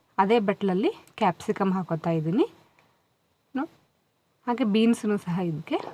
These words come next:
ಒಂದು ಬಟ್ಲಷ್ಟು ಹಾಕೋತಾ ಇದ್ದೀನಿ. ಕ್ಯಾರೆಟ್ ಹಾಕೋತಾ ಇದ್ದೀನಿ. ತುಂಬ ಹೆಲ್ದಿಯಾದ ರೆಸಿಪಿ ಇದು. ಹಾಗೆ ಎಲೆಕೋಸನ್ನು ನಾನಿಲ್ಲಿ ಹಾಕೋತಾ ಇದ್ದೀನಿ.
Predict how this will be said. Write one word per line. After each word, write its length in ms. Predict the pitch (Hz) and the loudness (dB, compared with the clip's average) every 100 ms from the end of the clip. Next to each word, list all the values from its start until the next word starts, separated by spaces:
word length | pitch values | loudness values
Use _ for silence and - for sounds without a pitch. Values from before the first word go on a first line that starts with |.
| - - | -12 -4
ಒಂದು 180 | 190 180 | -2 0
ಬಟ್ಲಷ್ಟು 480 | 170 175 165 - 339 | -2 -4 -6 -6 -8
ಹಾಕೋತಾ 680 | - _ - 170 175 156 | -8 _ -6 -4 -6 -6
ಇದ್ದೀನಿ. 360 | 160 156 160 285 - - _ _ _ | -6 -4 -4 -4 -6 -20 _ _ _
ಕ್ಯಾರೆಟ್ 360 | - 247 202 196 | 4 4 4 -2
ಹಾಕೋತಾ 360 | 165 165 160 165 | -4 -4 -4 -4
ಇದ್ದೀನಿ. 240 | 160 226 | -2 -4
ತುಂಬ 260 | 339 269 233 | -4 -4 -2
ಹೆಲ್ದಿಯಾದ 520 | 226 208 220 247 226 190 | -2 0 0 0 0 0
ರೆಸಿಪಿ 520 | 175 160 - 165 175 170 | -2 -4 -6 -4 -2 0
ಇದು. 160 | 220 381 - _ _ | -2 -4 -10 _ _
ಹಾಗೆ 260 | 233 220 392 - _ _ | -4 -2 -4 -8 _ _
ಎಲೆಕೋಸನ್ನು 600 | 208 208 202 202 180 190 185 | -2 0 0 -2 -2 -4 -2
ನಾನಿಲ್ಲಿ 360 | 175 170 202 381 - _ | 0 0 -2 -4 -8 _
ಹಾಕೋತಾ 340 | 185 170 160 165 | -6 -4 -4 -4
ಇದ್ದೀನಿ. 380 | 160 165 240 | -4 -2 -2